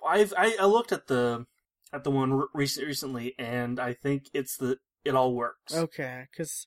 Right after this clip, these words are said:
Speaker 1: Or at least, at least it, the, the, the, the new one will work with my
Speaker 2: Okay,
Speaker 1: phone.
Speaker 2: that's what I'm just
Speaker 1: I-, if,
Speaker 2: you
Speaker 1: if
Speaker 2: have
Speaker 1: it
Speaker 2: to
Speaker 1: is a new
Speaker 2: make
Speaker 1: one.
Speaker 2: sure that, yeah, but yeah, I, I would totally pick it up if, if my phone supported it.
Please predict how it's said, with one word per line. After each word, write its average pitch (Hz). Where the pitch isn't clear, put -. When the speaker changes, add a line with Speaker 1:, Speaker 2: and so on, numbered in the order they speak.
Speaker 1:
Or 151
at 151
least, 151
at 151
least 156
it, 156
the, 151
the, 147
the, 147
the 143
new 151
one 131
will 131
work 123
with 127
my 170
Speaker 2:
Okay, 139
Speaker 1:
phone. 123
Speaker 2:
that's 139
what 143
I'm 151
just -
Speaker 1:
I-, 147
if, 131
Speaker 2:
you 147
Speaker 1:
if 127
Speaker 2:
have 127
Speaker 1:
it 131
Speaker 2:
to 117
Speaker 1:
is 117
a 135
new 113
Speaker 2:
make 147
Speaker 1:
one. -
Speaker 2:
sure 147
that, 127
yeah, 123
but 123
yeah, 143
I, 185
I 180
would 180
totally 160
pick -
it 147
up 135
if, -
if -
my 143
phone 143
supported 139
it. 135